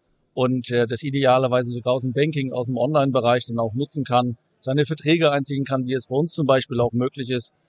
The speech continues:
Und bis die Schnittstellen alle gebaut sind, alle Versicherer über einen Hut in eine Software reinzukriegen,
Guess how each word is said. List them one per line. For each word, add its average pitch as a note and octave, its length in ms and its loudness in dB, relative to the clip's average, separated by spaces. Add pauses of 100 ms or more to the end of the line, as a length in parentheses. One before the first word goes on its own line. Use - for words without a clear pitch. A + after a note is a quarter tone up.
(240)
Und B2+ 200 0
bis C3 120 -2
die E3+ 140 -2
Schnittstellen D#3 540 2
alle C3+ 220 4
gebaut C3 360 2
sind, D#3 340 -2
alle D#3 200 2
Versicherer D3+ 440 0
über C3 200 2
einen D3 200 2
Hut D#3+ 240 -2
in C3 140 -4
eine D#3+ 280 2
Software C#3 380 2
reinzukriegen, B2 640 -2